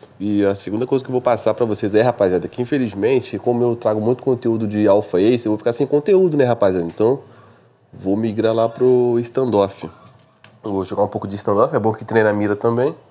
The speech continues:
entendeu? Eu peço que vocês me acompanhem lá também, rapaziada. Me abandona não, é tropa, me abandona não.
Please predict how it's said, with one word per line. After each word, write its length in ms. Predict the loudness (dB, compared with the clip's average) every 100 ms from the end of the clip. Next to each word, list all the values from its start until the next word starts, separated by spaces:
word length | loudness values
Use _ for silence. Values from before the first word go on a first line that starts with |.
| _ _ _ _ _ _
entendeu? 440 | -12 -6 -2 0 -2
Eu 60 | -2
peço 240 | -2 -2 -2
que 80 |
vocês 300 | -4 -2 -2
me 80 | -2
acompanhem 400 | -2 -2 0 0
lá 160 | 2 0
também, 320 | 0 -2 -2
rapaziada. 320 | -2 -6 -6
Me 60 | -4
abandona 480 | 0 -2 0 -2 -2
não, 260 | 0 0
é 40 | 0
tropa, 340 | -6 -12 -14
me 60 | -10
abandona 440 | -6 -4 -2 -2
não. 160 | -2